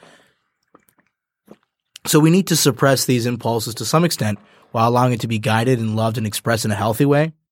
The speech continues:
and creative way. An artistic talent may hide out in the shadow. So, and this is the connection with art,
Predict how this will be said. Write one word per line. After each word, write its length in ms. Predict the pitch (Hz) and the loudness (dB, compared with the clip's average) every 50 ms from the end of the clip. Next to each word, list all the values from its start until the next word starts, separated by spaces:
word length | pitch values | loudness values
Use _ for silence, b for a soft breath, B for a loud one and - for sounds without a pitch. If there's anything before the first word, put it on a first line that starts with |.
| _ _ | _ _
and 100 | 123 104 | -12 -2
creative 380 | - 170 165 151 123 107 107 98 | 2 4 4 4 4 2 -4 -6
way. 200 | 95 85 - - b b b b b b b b b b | -8 -10 -12 -16 b b b b b b b b b b
An 80 | 127 127 | -2 -2
artistic 440 | 127 - - 156 - - 147 127 | 0 2 2 2 2 2 0 -2
talent 400 | - - 135 123 123 131 139 135 | 0 -2 0 0 2 0 0 -2
may 120 | 131 123 117 | -2 -4 -4
hide 320 | 110 - 120 120 120 113 | -4 -2 -2 -2 0 0
out 280 | 117 117 123 131 - - _ | 0 0 0 0 -2 -6 _
in 120 | - 127 131 | -6 -2 -2
the 60 | 127 | -2
shadow. 460 | - - 139 135 143 151 156 165 170 - _ _ _ _ _ _ _ _ _ _ _ _ _ _ _ _ _ _ _ _ - - - | 0 2 2 2 4 2 2 0 -2 -8 _ _ _ _ _ _ _ _ _ _ _ _ _ _ _ _ _ _ _ _ -20 -14 -8
So, 640 | - - 143 135 131 127 123 127 123 123 120 120 - _ _ _ _ _ _ _ _ _ _ _ _ _ _ _ _ | -4 0 2 4 6 6 4 4 2 0 -2 -6 -12 _ _ _ _ _ _ _ _ _ _ _ _ _ _ _ _
and 160 | 127 131 135 | -4 -2 0
this 140 | 151 151 - | 0 0 0
is 100 | 170 139 | 0 0
the 80 | 151 143 | 0 0
connection 680 | - 147 131 123 123 120 - - - 139 139 139 135 120 | 0 0 0 0 -2 -4 -4 -4 -4 -2 -4 -4 -6 -6
with 320 | 117 113 110 110 101 - - - | -6 -4 -4 -4 -6 -8 -6 -2
art, 300 | 117 127 151 - - | 0 2 2 0 -2